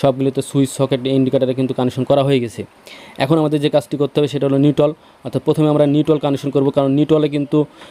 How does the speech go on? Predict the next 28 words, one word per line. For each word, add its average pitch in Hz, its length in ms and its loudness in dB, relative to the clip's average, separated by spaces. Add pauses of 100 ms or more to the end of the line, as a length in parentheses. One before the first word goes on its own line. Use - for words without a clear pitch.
(100)
যেখানে 143 380 0
ইন্ডিকেটর 151 520 2 (180)
এবং 131 240 0
সকেট 147 340 -2
আছে 143 140 -4
সেগুলো 135 300 0
কিন্তু 135 220 0
নিউট্রাল 139 260 2
দিতে 131 160 0
হবে, 123 160 -2
কারণ 135 260 0 (400)
নি-, 127 420 4
সকেট 156 440 -2
এবং 143 180 -2
ইন-, 147 220 0 (160)
সকেট 139 360 -2
এবং 147 220 0 (360)
ইন্ডিকেটর 151 380 4
যেটা 139 220 2
আছে 139 160 -2
সেগুলো 139 280 0
যদি, 139 240 2
আহ, 127 640 0
নিউট্রাল 143 260 4
না 147 160 2
দিই 156 120 0
তাহলে 143 260 0
কিন্তু 139 380 0